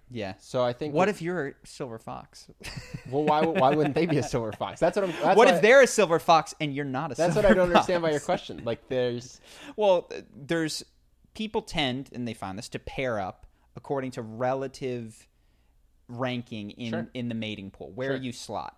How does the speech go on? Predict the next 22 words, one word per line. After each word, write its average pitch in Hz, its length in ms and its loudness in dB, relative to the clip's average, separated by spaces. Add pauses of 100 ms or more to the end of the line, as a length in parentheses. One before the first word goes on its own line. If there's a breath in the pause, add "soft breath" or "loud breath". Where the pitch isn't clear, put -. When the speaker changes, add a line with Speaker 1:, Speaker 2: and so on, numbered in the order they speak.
(120)
Speaker 2:
But 127 140 -6
don't 147 240 -4
be 120 220 -10 (120)
Speaker 1:
And 170 100 -2
you 202 120 4
only 240 180 0
know 214 160 -2
that 190 160 -4
today. 202 440 -2 (200)
Now, 147 80 2
you're 147 160 0
not 175 240 -4
doing 180 220 -2
it 151 100 -4
off 135 160 -2
of 123 140 -10
junior 175 300 -6
high 113 240 -6
because 131 440 -10
we've 127 160 -10
both 123 280 -6
come, 196 300 -6